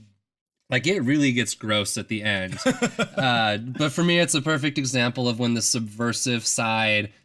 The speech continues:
Speaker 1: meets the horror side. It's making the same point with the horror that it's making with the comedy. And I think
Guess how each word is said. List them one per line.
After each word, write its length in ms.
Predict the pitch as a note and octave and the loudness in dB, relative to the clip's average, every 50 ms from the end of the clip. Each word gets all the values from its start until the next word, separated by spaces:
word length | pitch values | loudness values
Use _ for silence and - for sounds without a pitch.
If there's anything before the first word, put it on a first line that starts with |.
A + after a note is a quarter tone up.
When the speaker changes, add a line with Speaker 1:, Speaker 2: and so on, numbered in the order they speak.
| _ - | _ -4
Speaker 1:
meets 280 | A2+ A2+ A2 G#2 - | -2 -2 -2 -2 -2
the 140 | - A2 G#2 | -4 -4 -2
horror 340 | G2+ A2+ G#2 G2 G2 F#2+ F#2 | 0 0 2 2 0 0 -2
side. 420 | - - G#2+ F2+ F2+ F#2 F2+ F2+ _ _ _ _ _ - | -2 -4 -4 -4 -6 -8 -14 -18 _ _ _ _ _ -4
It's 200 | A#2 B2+ B2+ - | -4 -4 -2 0
making 360 | C3+ B2+ C3 B2+ - D3+ D3 | 0 2 2 2 0 0 0
the 80 | C3+ A#2 | 0 0
same 420 | - - - A#2+ A#2 B2 B2+ C3 | 0 0 0 0 0 2 0 -2
point 320 | B2+ - B2+ A2+ A#2 A#2+ | -2 -2 -2 -2 -2 -2
with 160 | A2+ A2+ A2+ - | -2 -6 -6 -4
the 140 | A#2+ G#2+ | -4 -6
horror 360 | G#2 A2+ A2+ A2 G#2+ G#2+ A2 G#2+ | -4 -2 -2 0 0 0 0 0
that 140 | G#2+ G#2 | 0 -2
it's 160 | G#2+ G#2 - - | -2 -4 -2 -2
making 320 | A#2 G#2+ G2 - A#2 A2 | -2 -2 0 0 -2 -2
with 160 | G#2+ G#2 - | -2 -4 -4
the 80 | - G2 | -6 -12
comedy. 640 | - - A#2 G2+ F#2 F#2+ F#2+ F#2 F#2 F2+ F2+ _ _ _ _ _ _ _ _ _ _ _ _ _ | -8 -6 -6 -6 -4 -6 -8 -10 -12 -18 -20 _ _ _ _ _ _ _ _ _ _ _ _ _
And 160 | B2+ B2+ A#2 | -2 0 0
I 80 | A#2 A#2 | 0 0
think 420 | - - D3 C#3+ C#3+ C3 C3 - | 0 0 2 2 2 0 -2 -8